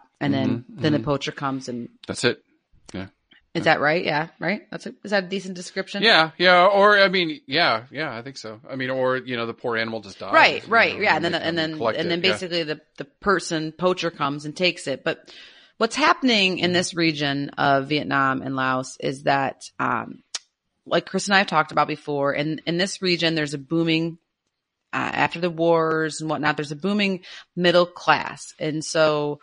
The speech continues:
Speaker 1: with that being said, there's a crazy high demand for wildlife meat, uh,
Speaker 2: Mm-hmm.
Speaker 1: in this area for the middle class, and
Speaker 2: Mm-hmm.
Speaker 1: not, not necessarily for Saola, uh, at all. Um,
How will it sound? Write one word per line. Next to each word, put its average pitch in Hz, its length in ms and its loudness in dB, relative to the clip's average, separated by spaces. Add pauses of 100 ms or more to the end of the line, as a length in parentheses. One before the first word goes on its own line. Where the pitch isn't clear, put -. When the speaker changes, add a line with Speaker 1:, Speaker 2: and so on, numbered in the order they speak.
(300)
Speaker 1:
with 170 80 -4
that 185 160 6
being 196 220 0
said, 165 200 2
there's 156 300 0 (360)
a 127 100 0
crazy 180 640 -2
high 165 240 4
demand 151 560 0
for 135 440 -4
wildlife 170 920 2
meat, 277 480 -2 (1200)
uh, - 40 2
Speaker 2:
Mm-hmm. 151 720 4
Speaker 1:
in 170 420 2 (140)
this 165 240 -2
area 113 480 0 (240)
for 143 240 -2
the 139 80 -6
middle 147 200 0
class, 135 460 -6
and 156 440 -2
Speaker 2:
Mm-hmm. 104 180 -14 (240)
Speaker 1:
not, 240 360 4 (120)
not 302 320 4
necessarily 285 640 0
for 196 360 0
Saola, 147 760 2 (300)
uh, 131 400 -4
at 156 140 4
all. 139 380 4 (320)
Um, 135 380 -6